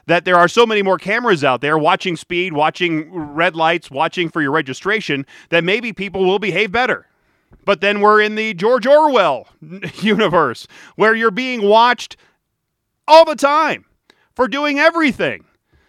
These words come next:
And nobody wants that, right? But, uh, so then it's gonna <laughs> come down to safety versus privacy.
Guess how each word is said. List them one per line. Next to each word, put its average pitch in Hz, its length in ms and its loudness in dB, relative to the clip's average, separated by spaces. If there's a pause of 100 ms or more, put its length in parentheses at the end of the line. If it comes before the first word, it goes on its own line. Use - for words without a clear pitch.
(300)
And 208 100 0
nobody 320 320 0
wants 185 340 2
that, 127 340 -2 (220)
right? 254 320 2 (1200)
But, 226 200 -2 (180)
uh, 220 140 4 (1120)
so 208 240 -2
then 254 220 2
it's 247 120 -6
gonna - 160 -2
<laughs> - 60 -20
come 220 260 -2
down 180 340 2
to 185 380 0 (500)
safety 196 760 -4 (400)
versus 202 340 0
privacy. 254 800 0